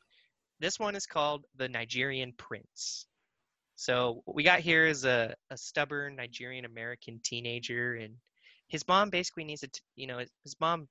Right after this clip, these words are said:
forces him in a way to go back to Nigeria, and he kinda gets stuck there actually. And, uh,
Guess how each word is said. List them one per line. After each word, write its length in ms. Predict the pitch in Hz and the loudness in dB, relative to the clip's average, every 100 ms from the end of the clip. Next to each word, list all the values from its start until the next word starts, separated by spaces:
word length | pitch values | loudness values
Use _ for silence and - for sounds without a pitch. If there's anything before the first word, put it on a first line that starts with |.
| _ _ _ _ _ _ _ _ _ _ | _ _ _ _ _ _ _ _ _ _
forces 580 | - 185 180 180 165 - | 0 4 6 4 -2 -4
him 260 | 160 156 160 | -4 -4 -4
in 120 | 151 | -2
a 60 | |
way 240 | 147 143 151 | 2 2 2
to 80 | - | -4
go 160 | 139 127 | -6 -2
back 240 | 123 123 | 0 0
to 100 | - | -4
Nigeria, 640 | 131 117 117 113 117 127 139 _ _ 123 | -10 -10 -10 -12 -10 -12 -14 _ _ -8
and 300 | 117 113 117 | -6 -6 -8
he 80 | |
kinda 240 | 123 - 170 | -12 -8 -4
gets 180 | 143 - | -4 -2
stuck 300 | - 113 110 | -4 -4 -4
there 140 | 98 95 | -6 -6
actually. 500 | 101 - 98 104 120 _ _ _ _ _ _ _ | -6 -8 -8 -10 -14 _ _ _ _ _ _ _
And, 280 | 107 107 107 | -6 -4 -4
uh, 200 | 107 | -4